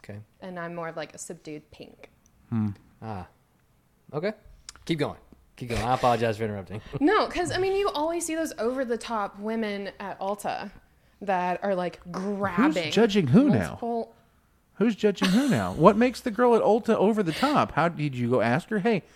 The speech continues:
Speaker 3: wha-, you know, what is your intentions behind how," maybe she just wants to dress fancy or unfancy
Speaker 1: What
Speaker 3: to
Speaker 1: is
Speaker 3: go
Speaker 1: that?
Speaker 3: get
Speaker 2: Okay.
Speaker 3: some, some product at Ulta.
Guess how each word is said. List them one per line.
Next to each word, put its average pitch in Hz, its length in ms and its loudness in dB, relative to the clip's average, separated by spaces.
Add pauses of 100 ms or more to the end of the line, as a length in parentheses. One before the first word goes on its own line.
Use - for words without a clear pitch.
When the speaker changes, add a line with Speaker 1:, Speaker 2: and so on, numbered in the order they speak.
(540)
Speaker 3:
wha-, 131 260 -2
you 160 80 -2
know, 127 140 2
what 131 180 4
is 131 140 2
your 143 100 4
intentions 156 460 -2
behind 139 340 0
how," 143 140 -2
maybe 165 240 0
she - 180 -8
just 226 220 -8
wants 143 220 -6
to 143 80 -10
dress 135 260 -4
fancy 131 440 -4
or 151 160 2
unfancy 156 640 -2 (480)
Speaker 1:
What 113 120 -12
Speaker 3:
to 165 60 4
Speaker 1:
is 156 40 4
Speaker 3:
go 180 120 8
Speaker 1:
that? 170 80 0
Speaker 3:
get 180 100 4
Speaker 2:
Okay. - 80 2
Speaker 3:
some, 180 260 2
some 175 220 -2 (120)
product 190 360 -2
at 214 120 2
Ulta. 170 440 0